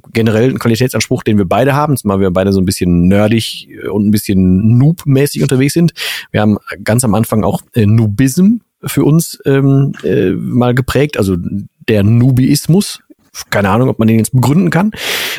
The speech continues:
Ähm, <clears throat> und bevor das, glaub ich, hinderlich wird, ich bin da nämlich genau wie du, dass ich einen Grundanspruch für ziemlich geil halte und für ziemlich richtig und wichtig, was wiederum auch fast mit zu der Folge, äh, war das die vorletzte?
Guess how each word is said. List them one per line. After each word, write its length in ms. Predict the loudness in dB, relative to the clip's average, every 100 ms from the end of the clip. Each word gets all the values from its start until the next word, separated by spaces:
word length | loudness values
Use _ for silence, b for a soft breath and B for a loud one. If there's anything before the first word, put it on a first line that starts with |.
| B
Ähm, 400 | 0 2 2 0 0
<clears throat> 320 | 0 2 0
und 300 | 2 2 2
bevor 240 | 0 0 0
das, 160 | 0
glaub 160 | 0 0
ich, 100 | 2
hinderlich 400 | 2 4 2 2
wird, 120 | 0
ich 80 | 2
bin 100 | 2
da 60 | 2
nämlich 180 | 2
genau 240 | 0 0 0
wie 60 | 2
du, 240 | 4 2 0 _ -20 _ -20 _ -6
dass 120 | -4
ich 140 | -2 0
einen 200 | 0 0
Grundanspruch 880 | 0 2 2 0 0 0 -2 -4
für 180 | -2 -4
ziemlich 300 | -2 -2 0
geil 260 | 0 0 2
halte 220 | 0 0
und 100 | 0
für 100 | -2
ziemlich 360 | -2 0 0 -2 -2
richtig 340 | -2 -2 -4 0
und 140 | 0
wichtig, 400 | 0 0 -2 -2 B B B B
was 300 | -4 -4 -4
wiederum 400 | 0 2 2 0
auch 180 | 0 -4
fast 480 | -6 -4 -4 -4 -2
mit 260 | -2 -2 -4
zu 180 | -2
der 140 | 0 -2
Folge, 600 | 0 0 2 2 2 -2
äh, 380 | -2 0 2 0
war 80 | 0
das 120 | -2
die 100 | -2
vorletzte? 540 | -2 0 0 -2 -4